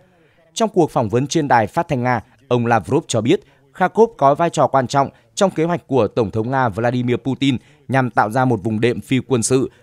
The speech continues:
để bảo vệ các khu vực biên giới Nga khỏi các cuộc tấn công của Ukraine. Trước đó, Tổng thống Ukraine Volodymyr Zelensky nhận định với tờ Bild của Đức vào đầu tháng này rằng Kharkov là một trong những thành phố lớn của Ukraine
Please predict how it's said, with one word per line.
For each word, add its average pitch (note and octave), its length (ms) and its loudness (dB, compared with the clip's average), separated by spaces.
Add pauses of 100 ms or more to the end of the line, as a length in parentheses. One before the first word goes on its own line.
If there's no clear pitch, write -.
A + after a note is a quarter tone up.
để B2 160 0
bảo G#2 160 0
vệ A#2 200 -2
các E3 140 -8
khu D#3+ 160 -6
vực B2 160 -8
biên C3 180 0
giới A2+ 160 0
Nga C#3+ 280 -2 (220)
khỏi C#3+ 220 2
các G3+ 220 -4
cuộc D#3 220 -2
tấn B2 160 -2
công C#3+ 240 2
của B2 280 0 (100)
Ukraine. A#2+ 520 0 (640)
Trước - 180 -2
đó, C3 220 4
Tổng C#3 200 0
thống A2+ 220 -2 (120)
Ukraine B2+ 460 0 (120)
Volodymyr B2+ 560 0
Zelensky B2 460 0 (240)
nhận C#3+ 160 -2
định A#2+ 220 -4
với B2+ 140 -2
tờ C3 180 2
Bild B2+ 260 0 (100)
của G#2+ 160 -2
Đức C3 160 0 (320)
vào B2 140 0
đầu B2 200 2
tháng A2 180 -6
này E3 120 -4
rằng A#2 180 -2 (380)
Kharkov F#3+ 400 2
là C#3 100 2
một A#2 220 0
trong B2 160 -2
những D3 120 -2
thành C3+ 160 -6
phố A#2 180 -2
lớn A#2+ 300 -2
của C#3 260 0 (100)
Ukraine B2+ 520 0